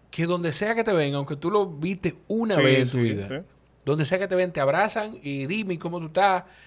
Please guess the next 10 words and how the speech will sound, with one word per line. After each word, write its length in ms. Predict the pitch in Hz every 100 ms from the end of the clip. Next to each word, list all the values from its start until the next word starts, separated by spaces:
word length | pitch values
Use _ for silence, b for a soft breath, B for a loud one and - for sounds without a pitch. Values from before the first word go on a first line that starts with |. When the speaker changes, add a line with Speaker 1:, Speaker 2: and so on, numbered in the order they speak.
| B
Speaker 1:
y 160 | - 156
tu 200 | 156 156
hijo, 640 | 202 180 160 160 143 135
y 240 | 143 135
qué 160 | 127 160
hay 80 | 180
de 80 | 165
nuevo". 720 | 175 196 185 165 151 139 - b b b b b b
No 140 | 147
sé, 280 | 139 120 92